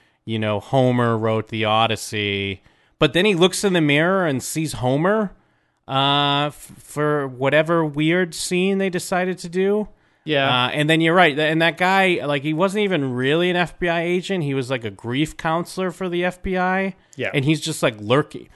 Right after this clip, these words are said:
Speaker 1: And I, and I think this is all obviously intentional to be like, "Wait a minute, why is he there?" Um,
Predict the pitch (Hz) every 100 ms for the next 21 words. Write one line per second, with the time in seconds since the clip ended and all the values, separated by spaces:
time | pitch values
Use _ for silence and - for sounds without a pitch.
0 | _ _ _ - 170 170 185 170 180 180
1 | 220 - 139 170 - 160 156 165 170 156
2 | 120 139 156 135 - 139 117 - 165 180
3 | - 123 104 110 107 - 127 120 120 110
4 | 101 - 208 160 95 101 123 - 110 143
5 | 165 151 170 147 175 175 107 95 92 _
6 | _ _ _ _ - 117 113 107 107 104
7 | 104 101